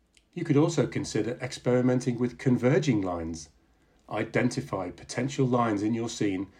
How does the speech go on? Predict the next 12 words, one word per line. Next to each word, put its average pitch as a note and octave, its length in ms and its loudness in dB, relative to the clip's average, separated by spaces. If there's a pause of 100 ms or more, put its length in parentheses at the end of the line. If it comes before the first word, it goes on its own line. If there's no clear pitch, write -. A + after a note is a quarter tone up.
(140)
such - 300 -6
as A2 100 -2
roads, A#2+ 420 4
buildings, B2 600 2
or G2 320 -2
any C#3+ 340 4 (120)
linear B2+ 540 4
elements G2 420 -6
that - 160 -8
draw F#2+ 240 -2
the F#2+ 180 -2
eye. G#2+ 340 -4